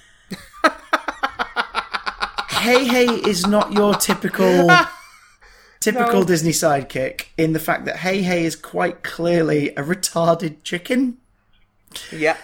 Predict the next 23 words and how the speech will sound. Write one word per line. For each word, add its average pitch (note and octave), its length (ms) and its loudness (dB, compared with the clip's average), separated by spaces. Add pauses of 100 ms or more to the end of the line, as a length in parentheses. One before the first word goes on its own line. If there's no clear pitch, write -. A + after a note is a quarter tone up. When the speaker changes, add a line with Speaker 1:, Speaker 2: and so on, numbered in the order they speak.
(100)
Speaker 2:
There's F#3 180 0
no A3 140 6
nice G#3+ 280 4
Speaker 1:
Awesome. F3+ 100 -2
Speaker 2:
way F#3+ 120 4
of D#3+ 120 0
putting C3+ 240 -2
it. E3+ 220 -4 (640)
His E3 180 0
eyes F#3+ 200 2
boggle F3+ 300 0
out E3 200 6
to D#3 60 -10
both D3 220 -2
sides. C#3+ 640 0
He D3+ 260 -4
pecks - 420 -6
the D#3+ 100 -6
floor D3+ 540 0
instead C#3+ 360 -4
of C#3 100 -8
seed. C#3+ 460 -6 (1000)
Uh, C#3 380 4